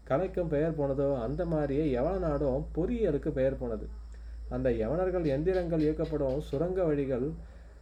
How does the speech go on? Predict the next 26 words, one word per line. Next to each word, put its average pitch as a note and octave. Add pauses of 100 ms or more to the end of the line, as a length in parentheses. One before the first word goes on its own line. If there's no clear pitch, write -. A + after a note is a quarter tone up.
(440)
அதில் C3
உள்ள F3
பாதுகாப்புகளும் D#3 (100)
படுகொலிகளும் D#3
இவை C3+
எல்லாத்தையும் E3
அறிந்து D3+ (140)
அளவெடுத்தான் E3+
தமிழர்கள் E3
எந்த C#3+
சிற்பியும் C#3+
இல்லை. C#3 (600)
இங்கு E3
சிற்பமும் G3+
பொறியியலும் E3+
ஸ்-, - (360)
கோவில்கள்ல F3
சுரங்கங்கள் E3+
அமைப்பதும் C#3+ (480)
கலை D3+
தேய்ந்த G3
தெய்வங்கள் E3+
அமைப்பதும் D3
மன்னர்களுக்கு D#3
பாதுகாப்பு E3
அளிப்பதும் C#3